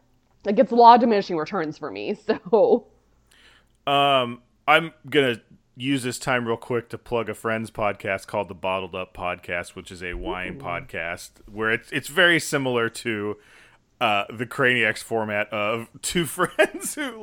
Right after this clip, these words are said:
Speaker 2: like, this is the subject, but it'll go wildly off,
Speaker 1: Ah.
Speaker 2: <laughs> off tangent. But it's a good one. Um,
Speaker 1: Can we find that on any of our favorite podcast providers?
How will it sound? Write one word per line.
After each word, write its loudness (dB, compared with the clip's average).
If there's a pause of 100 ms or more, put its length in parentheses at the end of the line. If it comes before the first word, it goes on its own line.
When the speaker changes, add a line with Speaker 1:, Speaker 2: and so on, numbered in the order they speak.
(100)
Speaker 2:
like, 0 (380)
this 0
is -6
the -2
subject, 2
but 0
it'll 0
go 0
wildly 2
off, 0
Speaker 1:
Ah. -6
Speaker 2:
<laughs> 0
off 2
tangent. -6 (580)
But -6 (440)
it's -14
a -10
good -4
one. -12
Um, 0 (260)
Speaker 1:
Can -2
we 4
find 2
that 2
on 2
any 0
of -2
our 0
favorite -6
podcast -14
providers? -18